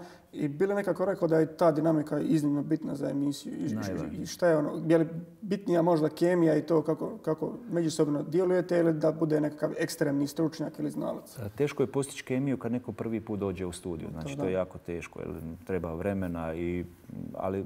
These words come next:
Speaker 2: ljudi su bitno različiti, dakle, i karakter, i mentalitet, i stručnost, odnosno ovo što svijetli, dakle, i taj reflektor i
Speaker 1: Mhm.
Speaker 2: ta kamera, sve utječe na, na, e,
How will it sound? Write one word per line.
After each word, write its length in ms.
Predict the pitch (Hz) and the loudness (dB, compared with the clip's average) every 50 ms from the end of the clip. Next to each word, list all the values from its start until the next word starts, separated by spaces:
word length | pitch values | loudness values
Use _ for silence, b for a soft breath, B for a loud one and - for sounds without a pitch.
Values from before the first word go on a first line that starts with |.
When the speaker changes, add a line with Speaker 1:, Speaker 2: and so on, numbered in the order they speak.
| - | -4
Speaker 2:
ljudi 220 | 127 131 143 131 110 | -4 -2 -2 -2 -4
su 160 | 101 - 98 | -6 -6 -6
bitno 260 | 92 113 - - 95 87 | -6 -6 -6 -6 -6 -8
različiti, 480 | 87 85 82 87 82 82 - - - | -6 -6 -6 -8 -10 -12 -14 -14 -12
dakle, 440 | - 92 90 - 95 92 92 95 104 | -10 -10 -8 -6 -6 -6 -4 -4 -6
i 40 | 104 | -8
karakter, 580 | - - 101 92 92 90 87 87 - 92 90 | -8 -8 -8 -8 -8 -8 -10 -10 -8 -8 -6
i 40 | 101 | -4
mentalitet, 720 | 101 101 101 92 - 87 90 95 90 - 92 87 - - | -4 -4 -4 -6 -6 -6 -6 -8 -8 -8 -10 -10 -6 -4
i 60 | 127 | -6
stručnost, 640 | 120 127 - - 107 110 104 107 - 101 92 90 92 - | -6 -6 -6 -6 -6 -6 -6 -6 -8 -10 -10 -10 -10 -10
odnosno 440 | - 113 117 117 117 110 - 117 104 104 B B B B B B | -6 -4 -2 -2 -2 -2 -4 -6 -8 -8 B B B B B B
ovo 200 | - 113 117 113 | 0 2 2 2
što 180 | 101 - - 98 | 0 0 -4 -6
svijetli, 520 | 92 - - 95 92 92 92 - 95 87 | -6 -4 -4 -2 -2 -2 -4 -6 -6 -6
dakle, 380 | 82 85 87 87 - 90 87 90 | -6 -6 -8 -8 -6 -6 -4 -4
i 40 | 85 | -4
taj 260 | - - 95 87 87 | -2 0 0 0 2
reflektor 580 | 87 101 120 120 - 135 117 - 170 110 101 95 | 0 -2 -2 0 -2 -2 -2 0 2 0 2 2
i 40 | |
Speaker 1:
Mhm. 100 | 82 - | 0 -2
Speaker 2:
ta 160 | - 110 101 95 | -2 -2 -2 -2
kamera, 500 | - - 123 123 127 123 110 101 98 92 B B B B | -2 -2 -2 0 0 0 0 0 -2 -2 B B B B
sve 260 | B - - 147 139 123 | B -6 0 2 4 4
utječe 500 | 110 117 117 113 117 98 - - 98 92 | 4 2 0 0 -2 -4 -2 -4 -4 -4
na, 220 | 95 95 90 87 B B B B B | -2 -2 -4 -4 B B B B B
na, 380 | - 98 92 95 92 92 98 - - | -4 -2 -2 0 0 0 0 -2 0
e, 160 | - 107 101 | 0 0 0